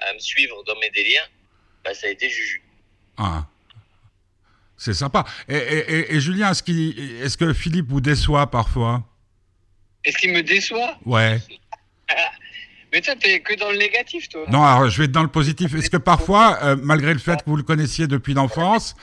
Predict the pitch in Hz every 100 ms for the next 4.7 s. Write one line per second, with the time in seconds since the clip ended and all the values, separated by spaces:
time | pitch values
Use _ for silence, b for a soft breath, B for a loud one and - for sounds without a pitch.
0 | B B B 135 131 190 175 147 127 190
1 | - - B B - 196 - 151 - 190
2 | 202 160 120 127 123 104 - 156 - 147
3 | 196 - 131 - 135 160 190 147 - 160
4 | - 135 131 180 190 127